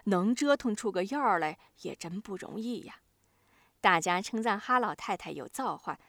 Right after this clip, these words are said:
都是四辈人儿了，多好啊！哈老太太今天也特别高兴。要说呀，现在的日子真比过去强百倍了，想买什么就有什么。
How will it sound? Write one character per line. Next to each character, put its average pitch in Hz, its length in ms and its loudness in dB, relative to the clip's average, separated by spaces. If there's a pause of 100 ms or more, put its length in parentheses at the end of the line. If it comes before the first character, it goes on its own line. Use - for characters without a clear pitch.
(160)
都 226 140 2
是 220 120 -2
四 240 300 0
辈 170 180 2
人 139 120 0
儿 120 140 -4
了， 160 140 -2 (420)
多 208 260 2
好 - 320 -6
啊！ - 180 -16 (560)
哈 349 220 2
老 214 160 4
太 151 200 -4
太 143 200 -4
今 190 180 -4
天 214 140 -4
也 156 100 -6
特 - 220 -6
别 - 180 -8
高 196 280 -6
兴。 - 220 -2 (1160)
要 - 240 -12
说 - 320 -10
呀， - 340 -12 (320)
现 208 380 2
在 226 180 -6
的 202 120 -6
日 233 240 -2
子 190 200 -8 (140)
真 269 260 -4
比 - 160 -12
过 226 240 0
去 - 160 -10
强 233 380 -6
百 - 300 -12
倍 277 380 -8
了， - 60 -20 (360)
想 269 340 0
买 330 320 -6
什 - 200 -8
么 226 120 -4
就 320 260 -8
有 175 160 -10
什 - 180 -14
么。 - 140 -18